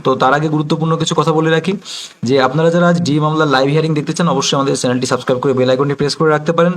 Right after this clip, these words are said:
এবং এর পাশাপাশি আপনারা দেখতে পাচ্ছেন যে আমার নামে যে Facebook পেজটি রয়েছে, যারা আমাদের YouTube-এ রয়েছেন, তারা অবশ্যই Facebook পেজে আপডেট হয়ে যাবেন, কারণ আমরা কিছু কিছু জিনিস যেগুলো আমরা কিন্তু YouTube-এ আপলোড করতে পারি না, যেগুলো কিন্তু আমরা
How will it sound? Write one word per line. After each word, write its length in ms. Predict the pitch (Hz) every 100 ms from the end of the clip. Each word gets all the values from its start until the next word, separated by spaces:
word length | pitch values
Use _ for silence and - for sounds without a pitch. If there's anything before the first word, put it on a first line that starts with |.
| 180 - - - -
এবং 240 | 151 175 185
এর 60 |
পাশাপাশি 440 | 175 170 180 190 180
আপনারা 200 | 180 165
দেখতে 240 | 165 175
পাচ্ছেন 340 | 175 175 185
যে 300 | 170 165 151
আমার 560 | 143 123 143 147 147 139
নামে 220 | 131 135
যে 80 | 131
Facebook 340 | 135 139 156 -
পেজটি 240 | 165 175
রয়েছে, 340 | 170 170 175 165
যারা 160 | 143
আমাদের 200 | 143 139
YouTube-এ 260 | 135 151 151
রয়েছেন, 300 | 147 147 180
তারা 120 | 143
অবশ্যই 240 | 131 151
Facebook 340 | 131 143 139 156
পেজে 300 | 160 156 156 147 - - - -
আপডেট 300 | 120 147 156
হয়ে 100 | 175
যাবেন, 240 | 175 -
কারণ 160 | 170 147
আমরা 200 | 143 147
কিছু 200 | 170 170
কিছু 160 | 175
জিনিস 360 | 175 170 165 -
যেগুলো 280 | 143 143 143
আমরা 180 | 139 143
কিন্তু 320 | 139 165 180
YouTube-এ 340 | 151 147 143
আপলোড 240 | 131 139 139
করতে 220 | 143 151
পারি 220 | 151 165
না, 140 | 175
যেগুলো 220 | 175 147 143
কিন্তু 180 | 139
আমরা 300 | 135 147 226